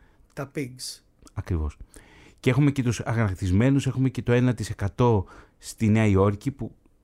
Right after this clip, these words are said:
Speaker 2: οι άνθρωποι βγαίνουν, στέκονται στο πεζοδρόμιο, μένουν εκεί. Ένα κίνημα το οποίο βγαίνει από τα κάτω, με τα χαρακτηριστικά, με ό,τι χαρακτηριστικά μπορεί να το αποδώσει κάποιος, και εσύ καλύπτεις εκείνο το πρωινό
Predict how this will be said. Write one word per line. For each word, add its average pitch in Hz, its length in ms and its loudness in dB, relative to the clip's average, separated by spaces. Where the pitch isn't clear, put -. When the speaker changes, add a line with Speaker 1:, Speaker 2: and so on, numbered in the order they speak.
Speaker 2:
οι 120 100 -4
άνθρωποι 113 340 0
βγαίνουν, 110 460 2
στέκονται 107 380 0
στο 95 100 -2
πεζοδρόμιο, 98 560 4
μένουν 104 320 4
εκεί. 101 480 -2
Ένα 139 220 4
κίνημα 151 380 2
το 104 80 0
οποίο 139 240 4
βγαίνει 127 280 4
από 104 120 -2
τα 92 120 -2
κάτω, 147 560 0
με 120 200 2
τα 113 100 0
χαρακτηριστικά, 113 800 0
με 117 120 4
ό,τι 139 280 2
χαρακτηριστικά 107 580 -2
μπορεί 101 280 2
να 104 100 2
το 92 80 0
αποδώσει 90 360 0
κάποιος, 143 580 -6
και - 100 -2
εσύ 120 120 -2
καλύπτεις 143 640 0
εκείνο 147 340 0
το 117 100 -4
πρωινό 104 500 2